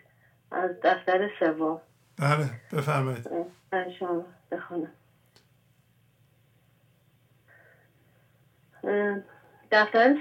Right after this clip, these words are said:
Speaker 1: سوم، بیت هجده شصت و شش. می‌فرمایند: «حسن ظن است و امیدی خوش تو را، که تو را گوید به هر دم برترا.» اه، شما همیشه برای ما از دو تا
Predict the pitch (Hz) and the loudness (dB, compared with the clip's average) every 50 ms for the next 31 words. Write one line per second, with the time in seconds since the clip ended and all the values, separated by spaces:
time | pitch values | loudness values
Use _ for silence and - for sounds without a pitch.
0 | - - 214 202 196 190 185 196 208 214 214 220 226 226 226 - - _ _ _ | 2 2 4 4 4 2 2 2 2 4 4 4 2 0 -2 -8 -18 _ _ _
1 | _ _ - 185 190 208 208 208 226 233 233 226 208 185 185 180 170 190 185 185 | _ _ 0 2 4 4 2 0 -2 -2 0 0 0 -2 -4 -2 2 4 4 4
2 | 190 202 202 - - 185 180 180 180 - - 175 175 - - - 180 175 175 - | 4 2 -2 -2 -2 -2 -2 -2 -2 -4 -6 -6 -4 -6 -8 -6 -4 -4 -4 -6
3 | - - _ _ _ _ _ _ _ _ _ _ _ _ _ _ _ - 190 185 | -12 -20 _ _ _ _ _ _ _ _ _ _ _ _ _ _ _ -6 -6 -4
4 | 185 190 196 196 - - 196 190 185 185 190 196 208 214 214 214 - - - - | -2 -2 -2 -2 -2 0 0 2 2 2 2 2 0 0 0 -2 -6 -14 -20 -20
5 | - _ _ - 202 208 208 - - 220 214 208 208 233 233 247 262 254 254 254 | -20 _ _ -2 -2 -2 0 0 2 2 4 6 6 6 8 8 8 6 6 4
6 | - - - 226 220 - - 196 196 190 202 202 208 208 - 214 208 208 - - | 2 0 0 2 2 4 2 2 2 4 2 2 0 0 -2 -2 -4 -4 -2 -2
7 | 196 196 - - - - 196 190 185 180 175 170 - - _ _ _ _ _ _ | -2 -2 -2 -6 -2 2 4 6 6 6 4 0 -4 -10 _ _ _ _ _ _
8 | _ _ _ - 196 190 - 202 208 220 226 226 226 220 214 - 196 190 190 190 | _ _ _ -2 -2 -2 0 2 4 6 6 6 6 4 4 4 4 4 4 4
9 | 190 196 196 196 - - 185 185 185 180 185 190 185 180 196 190 190 196 190 185 | 4 4 2 -2 0 2 2 2 2 2 2 0 2 2 2 2 2 2 2 2
10 | 180 175 170 170 - 180 175 165 165 160 151 - - - _ _ _ _ _ _ | 2 2 0 0 0 2 2 4 4 2 0 -2 -8 -16 _ _ _ _ _ _
11 | _ _ _ _ _ _ _ _ _ _ _ _ - 180 196 202 202 202 202 202 | _ _ _ _ _ _ _ _ _ _ _ _ -4 -2 0 0 2 2 0 0
12 | - - 226 233 240 262 277 262 247 240 247 262 254 254 240 233 233 240 247 240 | 2 4 4 6 6 6 4 4 4 6 6 8 8 8 8 6 6 6 6 6
13 | 247 247 247 240 233 208 208 202 185 208 214 208 233 233 | 6 6 4 4 2 2 0 2 0 -2 -2 -2 -4 -4